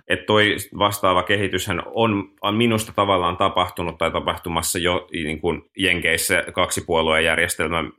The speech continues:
tai ehkä muissakin kaksipuoluejärjestelmämaissa, jossa niin kuin tää vasen ja gal ja oikea ja, ja tan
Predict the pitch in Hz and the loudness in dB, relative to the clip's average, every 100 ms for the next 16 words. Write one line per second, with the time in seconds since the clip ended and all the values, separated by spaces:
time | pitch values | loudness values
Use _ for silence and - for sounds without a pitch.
0 | _ 101 98 117 - 139 120 - 87 82 | _ 0 2 2 2 2 2 0 -2 -2
1 | 82 87 85 76 73 71 78 73 - 85 | -2 -2 0 0 2 0 0 -2 -4 -4
2 | 80 76 73 76 - 85 - 78 78 76 | -4 -2 -2 -2 -2 -4 -8 -8 -6 -6
3 | 73 73 82 73 80 76 - 82 _ - | -6 -6 -6 -2 -2 -2 -8 -16 _ 0
4 | 95 85 85 80 82 82 90 82 80 82 | 2 2 0 0 -2 2 2 2 0 -2
5 | - - - - 90 82 87 85 85 82 | -6 -20 -12 -2 0 2 2 4 4 2
6 | - 87 80 95 87 85 | 0 -2 0 0 2 0